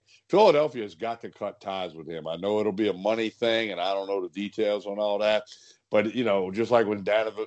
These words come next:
Donovan McNabb choked in the Super Bowl and was scared, couldn't remember the plays in the huddle, Ben Simmons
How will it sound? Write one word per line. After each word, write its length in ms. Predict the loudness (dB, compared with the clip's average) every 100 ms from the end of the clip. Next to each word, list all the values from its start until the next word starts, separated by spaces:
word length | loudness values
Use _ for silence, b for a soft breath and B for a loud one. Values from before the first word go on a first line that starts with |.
| -4
Donovan 420 | -2 -2 -2 -6
McNabb 540 | -8 -6 0 2 0 0
choked 320 | 0 0 -2
in 120 | -6
the 120 | -6
Super 300 | -2 -2 -2
Bowl 440 | 2 6 6 6 2 b b
and 100 | -8
was 140 | -6 -6
scared, 640 | 0 6 6 6 4 0
couldn't 220 | -6 -4
remember 260 | -6 -6 -8
the 40 |
plays 420 | -2 0 0 -2
in 80 | -6
the 100 | -6
huddle, 380 | 0 0 0 -4 b b b _
Ben 240 | 0 0
Simmons 540 | 0 -2 -2 -2 -6